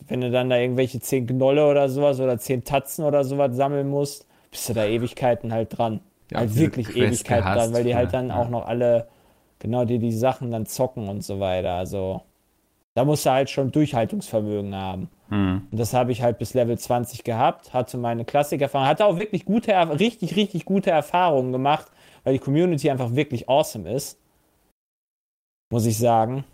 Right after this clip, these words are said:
Speaker 1: an der Stelle. Also du hast halt richtig häufig dann auch eine schöne, so wie Christian das auch gesagt hat, du kriegst halt richtig schön dann eine Quest. Ähm, der Vorteil ist, dass halt, wenn du wirklich dann mal in den Höhlen der Wehklagen angekommen bist, wird halt keiner sagen, „Okay, ich lief jetzt, nachdem wir einmal gewiped sind.“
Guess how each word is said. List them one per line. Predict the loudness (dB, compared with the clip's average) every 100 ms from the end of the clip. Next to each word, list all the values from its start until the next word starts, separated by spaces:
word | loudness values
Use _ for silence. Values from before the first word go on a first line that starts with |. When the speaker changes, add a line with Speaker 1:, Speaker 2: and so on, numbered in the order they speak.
| _ -8
Speaker 1:
an | 0
der | 0
Stelle. | 0 0 2 2
Also | 2
du | 2
hast | 2 2 -2
halt | -2
richtig | -2 -2 -2 0
häufig | 2 0 -4
dann | -4 -4
auch | -4
eine | -4
schöne, | -4 -4 -2 -4 -4
so | -2
wie | -2
Christian | -2 -4 -2 -2
das | 0
auch | 0 0
gesagt | -2 0 0
hat, | -2
du | -4
kriegst | -6 -4
halt | -4 -2
richtig | -4 -6 -4
schön | -2 -2
dann | -2
eine | -6
Quest. | -4 0 0 0 -12 -20 -20 -20 _ _ -2
Ähm, | 4 4 4 -4 -8
der | -4 -2
Vorteil | 0 2 2 2 2 2
ist, | 0 2
dass | 0 2
halt, | 2 2 0
wenn | -10 0 2 2
du | 2
wirklich | 0 0 -4 2
dann | 2 2 2
mal | 6 6 4 2
in | -2
den | 0 2
Höhlen | 2 2
der | 2
Wehklagen | 2 2 2 2 2
angekommen | 2 2 2 2 2
bist, | 0 2
wird | 2
halt | 2
keiner | 2 2 2
sagen, | 4 2 0
„Okay, | 2 4
ich | 4
lief | 2 2
jetzt, | 0 0
nachdem | 0 2
wir | 4
einmal | 4 2
gewiped | 4 4 2 -2
sind.“ | -8 -8